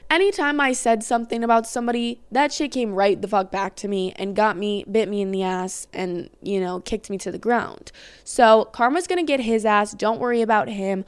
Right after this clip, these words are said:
Focus on yourself. Just be a good person, but don't spend too much time trying to prove that you're a good person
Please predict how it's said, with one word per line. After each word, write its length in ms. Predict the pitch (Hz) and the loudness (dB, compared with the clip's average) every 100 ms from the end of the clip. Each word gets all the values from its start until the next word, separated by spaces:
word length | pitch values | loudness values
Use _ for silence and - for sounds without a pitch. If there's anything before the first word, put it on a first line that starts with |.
| - _ | -14 _
Focus 380 | - 285 320 302 | -2 0 0 -2
on 100 | 294 | -2
yourself. 480 | 262 240 214 208 214 - _ - | -2 0 2 2 0 -12 _ -2
Just 420 | 370 349 - - | -2 -2 -6 0
be 100 | 359 | 2
a 80 | 302 | 2
good 160 | 277 | 0
person, 480 | 240 240 233 240 233 | 0 0 0 -2 -2
but 200 | 240 233 | -6 -2
don't 220 | 311 330 | -2 -2
spend 300 | - - 240 | -4 -4 -4
too 80 | 226 | -4
much 140 | 226 | -6
time 160 | 220 214 | -4 -6
trying 180 | 226 220 | -4 -4
to 80 | 180 | -6
prove 440 | - 196 196 170 | -6 -4 -2 -2
that 120 | 190 | -4
you're 140 | 165 185 | -4 -4
a 20 | |
good 180 | 196 185 | -4 -2
person 480 | 190 180 190 185 | -4 -2 -4 -6